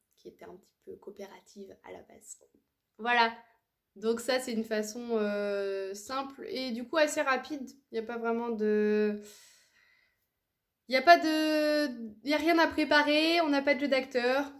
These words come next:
On est sur quelque chose d'assez, d'assez simple à faire tranquillement, euh, sans, euh, rabâcher, euh, plusieurs fois la même chose. Euh, va ranger ta chambre. <laughs> La quatrième façon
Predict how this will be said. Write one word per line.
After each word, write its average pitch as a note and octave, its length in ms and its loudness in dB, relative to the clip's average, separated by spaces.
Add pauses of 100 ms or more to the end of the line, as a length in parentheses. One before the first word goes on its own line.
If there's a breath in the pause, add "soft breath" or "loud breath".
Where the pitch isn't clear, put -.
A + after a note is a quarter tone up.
On A#3 60 -10
est A#3+ 40 -8
sur B3 140 -6
quelque B3 240 -2
chose C4+ 240 -2
d'assez, A#3 400 -4
d'assez A#3+ 240 -6
simple C#4 520 -6
à A#3+ 120 -4
faire C4+ 280 -10
tranquillement, B3+ 600 -6
euh, A#3 100 -2
sans, A#3+ 440 -6
euh, G#3+ 160 -2
rabâcher, G#3+ 640 -2
euh, G#3+ 140 0
plusieurs G#3+ 360 -2
fois - 120 -4
la G#3 100 0
même F#3 180 -6
chose. G#3+ 380 -6
Euh, - 160 -14 (720)
va A3+ 100 -2
ranger A3 300 -4
ta G#3 100 -8
chambre. G3+ 500 -12
<laughs> G#3+ 600 -20 (400)
La A3+ 80 -8
quatrième F#4 520 4
façon C#4+ 340 0